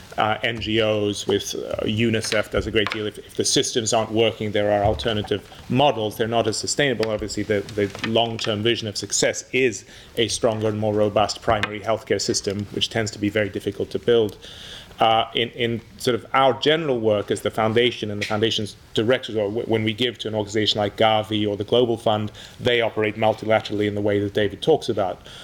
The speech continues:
When we give directly or, or we work with organizations to work about, we tend almost by default and now increasingly by design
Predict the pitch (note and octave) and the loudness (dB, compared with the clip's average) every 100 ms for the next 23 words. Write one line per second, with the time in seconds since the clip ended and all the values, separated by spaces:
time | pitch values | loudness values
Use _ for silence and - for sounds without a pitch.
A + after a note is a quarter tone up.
0 | - C3 C#3 C#3 B2+ C3+ - A2 C3+ D3+ | -6 0 2 2 2 0 0 2 2 2
1 | - A#2 G2+ G#2 G#2+ G#2+ A2+ G#2+ A2 A2 | 0 0 0 0 2 2 2 2 2 4
2 | A2+ G#2+ G#2+ A2 G2+ G#2 A2 - A2 G2+ | 4 2 -2 -2 -2 -2 0 0 -2 0
3 | A#2 A2+ - - - B2+ B2 - D#3 D#3 | 0 0 -2 -20 -2 -2 -2 -2 0 0
4 | C3 A2+ A#2+ A2 A#2+ A#2 G#2+ - G#2+ G#2+ | -2 -6 -8 0 2 4 2 0 2 2
5 | G#2 - - - A2+ - D3+ A#2 - G#2+ | 0 -6 -12 -4 -4 2 2 2 -2 -2
6 | A2 G#2+ G#2 - B2 A2+ G#2+ G2+ G2+ G2+ | 0 0 0 -2 0 0 -2 0 0 0
7 | A#2 E3 B2+ A2+ | 2 2 2 -2